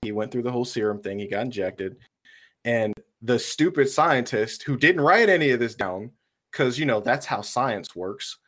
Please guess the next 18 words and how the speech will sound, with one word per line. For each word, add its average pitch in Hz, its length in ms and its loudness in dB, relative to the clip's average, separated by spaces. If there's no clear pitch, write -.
Um, 117 300 2
he 120 160 -4
got 131 280 0
assassinated 104 880 -2
<laughs> - 640 -2
before 131 360 0
he 135 140 0
could 139 260 -4
get, 131 280 0
you 151 120 -2
know, 101 180 0
get 101 220 -8
the, 110 160 -6
get 104 180 -8
the 113 80 -10
proper 107 280 -2
serum 135 360 -2
out. - 240 -14